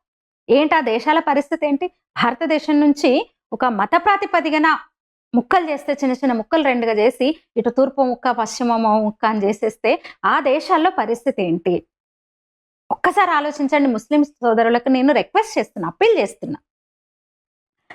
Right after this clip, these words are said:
పాకిస్తాన్, బంగ్లాదేశ్ పరిస్థితి ఏంటి? నిజంగా ఆ దేశాల్లో ఉన్నంత, ఆ, గొప్పగా అన్ని విధాలుగా కూడా అంతకన్నా గొప్పగా భారతదేశంలో ముస్లింలు బతుకుతున్నారు కదా,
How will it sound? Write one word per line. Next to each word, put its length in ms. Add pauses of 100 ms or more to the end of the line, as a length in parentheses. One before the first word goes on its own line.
(140)
పాకిస్తాన్, 440
బంగ్లాదేశ్ 580
పరిస్థితి 440
ఏంటి? 440 (720)
నిజంగా 320
ఆ 220
దేశాల్లో 640
ఉన్నంత, 720 (380)
ఆ, 140
గొప్పగా 560
అన్ని 300
విధాలుగా 500
కూడా 180
అంతకన్నా 500
గొప్పగా 400
భారతదేశంలో 720
ముస్లింలు 400
బతుకుతున్నారు 600
కదా, 220